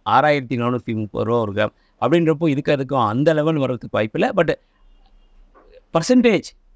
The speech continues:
விகிதத்துல பாத்தீங்கன்னா, இன்னைக்கு இது இருக்கிறது ஆறாயிரம் இருக்கிறது பன்னெண்டாயிரம் ஆகும். அது ஆகிறதுக்குள்ளேயே எண்பத்தி ஒன்பது ரூபா இருக்கிற வெள்ளி ஈஸியா நூத்தி எண்பது ரூபா ஓடியாந்துரும்.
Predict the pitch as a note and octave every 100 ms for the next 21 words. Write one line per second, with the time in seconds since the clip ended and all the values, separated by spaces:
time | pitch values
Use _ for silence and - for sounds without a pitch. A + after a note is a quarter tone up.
0 | _ D3 E3 D3+ B2 A2+ - _ B2+ B2
1 | G#2 A#2+ - _ _ E3 G3+ F#3 F3+ F3
2 | G3+ F3+ F#3 F#3+ - - B2+ D#3 D#3+ D#3+
3 | D3+ D#3 B2+ B2+ B2+ A2+ A#2+ E3+ _ _
4 | _ _ _ _ _ _ _ _ A#2 D3
5 | E3+ E3+ G3 G3 F3 - F#3 G3 A#3+ -
6 | _ _ _ _ _ _ A2 D#3+ G3 G3
7 | F#3 F#3+ F#3+ F#3 D#3+ D#3 C#3+ C3 A#2+ B2+
8 | D#3 G#3 - _ _ - G#3 A3 A3 G#3
9 | E3+ F3+ E3+ E3 C#3+ C#3+ C#3 A2+ G2 F#2+
10 | -